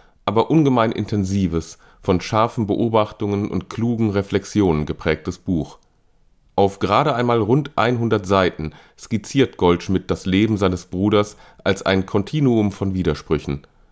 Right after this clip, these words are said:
Während George Arthur im französischen Internat bleibt, schlägt Erich sich durch die Wälder, findet Anschluss bei einer Widerstandsgruppe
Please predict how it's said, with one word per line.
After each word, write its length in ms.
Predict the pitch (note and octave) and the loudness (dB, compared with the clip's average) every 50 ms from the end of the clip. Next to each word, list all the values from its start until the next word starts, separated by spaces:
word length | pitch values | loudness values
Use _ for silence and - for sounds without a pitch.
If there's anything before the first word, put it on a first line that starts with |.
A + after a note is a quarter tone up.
| _ _ _ _ _ _ _ _ _ | _ _ _ _ _ _ _ _ _
Während 360 | - F#2 G2 F#2+ G2 F#2+ F#2+ | 2 2 4 4 2 0 0
George 280 | F2+ F#2 G2 G2+ G2 - - | 0 2 2 2 0 -2 -2
Arthur 540 | E2+ G2 A2+ - - C3 B2+ B2+ A#2+ - - | -2 -2 -2 -2 0 2 2 2 2 2 0
im 140 | G#2+ G2+ | 0 0
französischen 680 | F#2 - G#2 F#2+ F#2 - A#2+ B2 A#2 A2+ G#2+ - A2+ - | 0 0 -2 -2 0 0 -2 0 0 -2 -2 -4 -4 -4
Internat 520 | - G2 - G2+ F2+ F2+ E2+ E2+ - - | -4 -2 -2 0 2 2 0 0 0 -2
bleibt, 460 | - G2 A#2 C3 G2+ - - - - - _ _ _ - | 0 0 2 0 0 -2 -6 -12 -20 -20 _ _ _ -20
schlägt 460 | - - A#2 A#2 C3+ C#3 - - - | -8 -2 0 2 2 0 0 -2 0
Erich 360 | G2+ G#2+ G#2 A2 G#2+ G2+ - | 2 2 2 2 -2 -2 -2
sich 240 | - G#2 G2+ G2+ - | -2 -2 -2 0 -2
durch 160 | G2+ F2 - | -2 -2 0
die 120 | - F2 | 0 0
Wälder, 420 | D#2 E2 E2+ F2+ F2+ G2+ G#2 G#2+ - - - _ _ - | 2 2 2 2 2 0 -2 -4 -6 -12 -20 _ _ -4
findet 440 | - B2 C3 C#3+ C#3 C3 - - - | 0 2 4 4 2 2 0 0 0
Anschluss 520 | G2 G#2 G#2 - - G#2+ G#2 G#2 - - | 0 0 -2 -2 0 0 0 0 -2 -2
bei 180 | - - F#2 - | 0 2 2 2
einer 280 | - F#2+ F#2 F2+ E2+ F#2 | 2 2 0 0 0 0
Widerstandsgruppe 880 | B2+ C3 A2 F#2 - - F2+ F2 - - - G2 F#2 - A2 G#2+ G#2 | 0 0 0 0 0 0 -2 -2 -4 -4 -2 -2 0 2 2 0 0